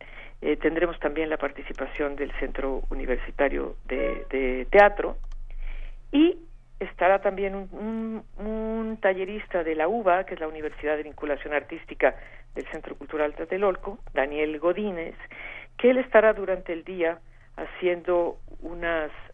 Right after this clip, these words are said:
em, intervenciones, digamos, con la, con el público,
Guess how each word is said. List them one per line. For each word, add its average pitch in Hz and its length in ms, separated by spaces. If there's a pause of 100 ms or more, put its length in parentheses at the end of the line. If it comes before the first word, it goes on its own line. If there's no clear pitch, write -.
(200)
em, 143 640 (300)
intervenciones, 175 1120
digamos, 180 400
con 160 200
la, 151 100
con 156 220
el 156 120
público, 185 640